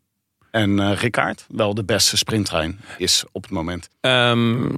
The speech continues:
Speaker 2: ja, zeker als je kijkt naar, naar de overwinningen van Philipsen, die, die, eh, toch wel indrukwekkend zijn. Ehm,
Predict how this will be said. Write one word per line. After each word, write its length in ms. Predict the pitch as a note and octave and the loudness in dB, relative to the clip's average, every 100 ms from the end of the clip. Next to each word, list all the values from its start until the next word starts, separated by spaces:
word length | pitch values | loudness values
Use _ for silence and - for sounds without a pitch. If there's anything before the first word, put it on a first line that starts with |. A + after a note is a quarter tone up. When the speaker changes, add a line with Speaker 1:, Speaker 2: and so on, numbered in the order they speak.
| - | -4
Speaker 2:
ja, 380 | - G#2 F#2+ G#2 | 2 4 4 4
zeker 300 | - G#2+ A2 | 4 2 2
als 100 | G2 | 0
je 60 | |
kijkt 240 | - G2 F#2+ | 2 2 2
naar, 240 | G2 F#2 | 2 4
naar 180 | F#2+ F#2 | 4 4
de 160 | F#2 - | 2 2
overwinningen 440 | F2 F#2+ G2+ G2+ | 0 2 2 2
van 120 | G#2+ | 0
Philipsen, 460 | - G#2 A2 - D3 | 0 0 2 0 0
die, 220 | A#2+ A2 | 0 0
die, 300 | G#2 G2 F#2 G2 | 0 0 0 0
eh, 180 | F#2 F2 - | 0 -2 -4
toch 140 | - F#2+ | -2 0
wel 260 | F#2 F2 | 2 2
indrukwekkend 540 | - - F#2 F#2+ B2 - | 0 0 0 0 0 2
zijn. 320 | A2 C#3 E3 - - - - | 2 0 -4 -12 -16 -16 -4
Ehm, 580 | A#2+ A2 A2 G#2+ G#2 G#2 | 2 4 4 4 2 0